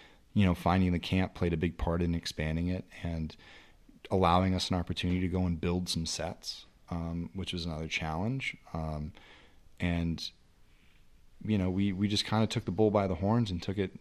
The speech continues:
again, one thing at a time. And, and,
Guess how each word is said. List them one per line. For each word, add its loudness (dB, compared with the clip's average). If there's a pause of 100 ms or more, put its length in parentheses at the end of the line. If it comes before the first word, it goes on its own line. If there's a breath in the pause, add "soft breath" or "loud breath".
again, -2
one -2
thing 0
at 0
a 0
time. -2
And, -4
and, -2